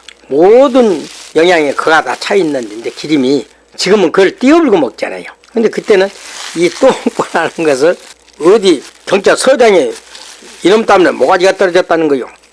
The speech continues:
이거 똥보 때문에. 아니, 지금은 똥보를 안 먹어요. 다 띄어불고 기름기 있다고.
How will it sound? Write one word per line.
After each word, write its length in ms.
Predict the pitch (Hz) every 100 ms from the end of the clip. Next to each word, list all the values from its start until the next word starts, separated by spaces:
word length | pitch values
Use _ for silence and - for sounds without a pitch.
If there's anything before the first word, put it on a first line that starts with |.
| 151
이거 100 | 151
똥보 320 | 233 220 -
때문에. 340 | - 190 196 - _
아니, 240 | - - 185
지금은 480 | - 202 208 151 - _ _ _
똥보를 360 | 247 240 185 135
안 120 | 160
먹어요. 280 | 160 127 92 -
다 120 | 156
띄어불고 460 | - 233 180 117 98
기름기 340 | 151 156 -
있다고. 240 | - -